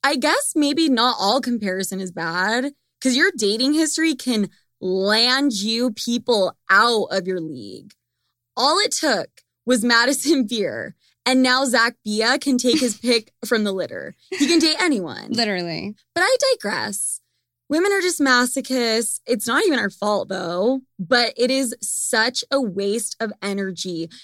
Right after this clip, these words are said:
Speaker 1: You are never gonna go down that rabbit hole and feel better. He is dating you now, and that is all that matters. Let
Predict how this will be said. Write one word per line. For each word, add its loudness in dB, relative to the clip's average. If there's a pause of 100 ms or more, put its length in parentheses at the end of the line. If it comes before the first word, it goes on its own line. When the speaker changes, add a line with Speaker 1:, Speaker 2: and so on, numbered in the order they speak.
(140)
Speaker 1:
You 0
are 0
never 4
gonna 0
go 4
down 0
that 2
rabbit -2
hole 0
and -4
feel -2
better. -8 (440)
He 0
is -2
dating 0 (180)
you 2 (200)
now, 0
and 0
that 4
is 0
all 0
that -2
matters. -8 (540)
Let -4